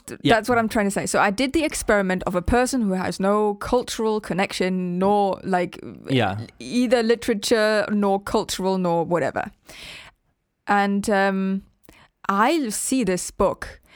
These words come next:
Speaker 2: Yeah.
Speaker 1: and I'm very sorry about this. I, I'm just seeing it in a very rational <laughs> way. And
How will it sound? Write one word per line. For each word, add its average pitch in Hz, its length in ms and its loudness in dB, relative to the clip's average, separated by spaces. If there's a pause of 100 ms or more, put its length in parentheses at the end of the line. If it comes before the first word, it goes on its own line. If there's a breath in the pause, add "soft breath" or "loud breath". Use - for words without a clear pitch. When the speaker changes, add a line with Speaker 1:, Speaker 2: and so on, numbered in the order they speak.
(160 loud breath)
Speaker 2:
Yeah. 107 220 4
Speaker 1:
and - 60 -2
I'm 190 200 2
very 269 340 2
sorry 240 480 0
about 175 380 -2 (120)
this. 196 560 -2
I, - 180 0 (120)
I'm 226 220 0
just 220 240 -4
seeing 247 280 0
it 226 140 -4
in 202 160 -2
a 196 60 0
very 202 640 0 (680 loud breath)
rational 220 720 0 (180)
<laughs> - 60 -10
way. 240 440 0 (720 loud breath)
And 214 280 2